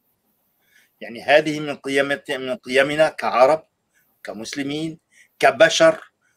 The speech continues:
كأعضاء في هذه ال-، ال-، ال-، في، في، في هذه ال-، ال-، ال-، ال-، الإنسانية. عندما، عندما تكون في الشارع وترى أنس-، آه، شخصا،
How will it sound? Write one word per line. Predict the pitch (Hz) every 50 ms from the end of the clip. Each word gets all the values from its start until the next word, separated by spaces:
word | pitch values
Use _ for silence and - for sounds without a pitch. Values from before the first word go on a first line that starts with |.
| _ _ _ _
كأعضاء | - 107 107 110 113 139 147 156
في | - - 143 131
هذه | 139 151 147 131 143 139 143 143 139 139 139 -
ال-، | 135 127 123 127
ال-، | 123 120 120 117 117 117
ال-، | 117 113
في، | - 127 113
في، | - 120 110
في | 104 123 123 113
هذه | 120 135 139 120 135 131 117 123
ال-، | 120 123 120 117
ال-، | 113 113 113 110
ال-، | 110 110
ال-، | 107 110 107 104 104 110 110 -
الإنسانية. | 170 160 151 - - 160 156 143 143 151 151 147 156 165 160 - _ _ _ _ - - - - - - _ _ _ _ _ -
عندما، | - 120 127 151 165 165 160 151 147 - - 151
عندما | 180 185 190 175 170
تكون | 170 - 160 - 190 190 180
في | - 165
الشارع | 160 - - 175 175 160 147
وترى | 147 156 160 160 165 156 151 147 151 151
أنس-، | 151 139 131 - - 170 -
آه، | 151 143 139 135
شخصا، | 135 - 170 165 - - 160 151 139 131 110